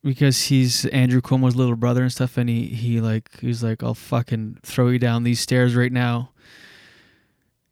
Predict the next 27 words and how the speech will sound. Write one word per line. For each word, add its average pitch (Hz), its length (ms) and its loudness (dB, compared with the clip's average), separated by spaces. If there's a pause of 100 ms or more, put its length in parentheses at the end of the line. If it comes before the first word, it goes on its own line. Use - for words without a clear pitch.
(200)
'Cause 143 160 2
it 139 60 4
was 127 120 2
in 127 80 2
front 156 200 2
of 131 40 0
his 117 140 -2
family, 170 400 4
he 151 120 4
was 127 180 2
out 131 180 2
and 131 80 -4
whatever. 127 300 0
But 123 200 -2
anyway, 156 340 4
so 139 180 2
this 151 340 2
is, 139 240 0
uh, 131 220 2
Chris - 240 -4
Cuomo 135 720 -2 (100)
yesterday, 123 760 -4
last 117 320 -4
night, 123 680 -8 (400)
talking 131 400 -2
about 117 300 -4
Trump. 131 420 -4